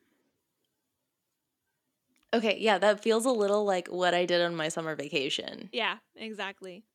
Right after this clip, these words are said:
Speaker 2: And there's no ellipsis afterwards. It's not like, "I'm back because dot, dot, dot." It's like, "I'm back because." So I could <laughs> easily see Dylan just being like, "I'm back because, bitches."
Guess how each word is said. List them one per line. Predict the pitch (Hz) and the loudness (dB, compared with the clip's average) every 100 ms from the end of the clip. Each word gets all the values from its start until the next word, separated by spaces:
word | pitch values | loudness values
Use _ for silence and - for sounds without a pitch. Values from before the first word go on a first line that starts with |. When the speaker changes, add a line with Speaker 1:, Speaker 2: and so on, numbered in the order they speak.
| _ - - | _ -20 -10
Speaker 2:
And | 294 285 254 | -6 -4 -6
there's | 254 | -8
no | 254 262 | -6 -6
ellipsis | 233 190 - 240 262 | -6 -8 -8 -8 -6
afterwards. | 254 - 262 262 226 | -10 -10 -10 -10 -10
It's | 190 | -10
not | 214 | -10
like, | 196 208 - | -8 -10 -10
"I'm | 202 208 | -10 -8
back | 196 196 | -8 -8
because | 208 202 190 180 | -12 -8 -8 -6
dot, | 196 180 | -8 -6
dot, | 180 | -8
dot." | 185 202 - | -6 -8 -8
It's | 214 | -10
like, | 196 - | -10 -8
"I'm | 208 | -8
back | 214 220 220 | -6 -8 -8
because." | 220 233 175 175 | -10 -8 -8 -8
So | 214 | -10
I | 214 | -8
could | 254 | -8
<laughs> | - | -6
easily | 262 339 359 - 302 | -2 0 2 0 -4
see | - 254 | -8 -12
Dylan | 226 226 226 | -6 -6 -6
just | 208 202 | -8 -10
being | 220 220 | -10 -8
like, | 208 202 - - - | -10 -12 -18 -14 -6
"I'm | 294 | -2
back | 233 240 | -2 -2
because, | 320 - 302 240 180 | -4 -2 -2 -2 -4
bitches." | 208 247 262 254 | -8 -6 -6 -8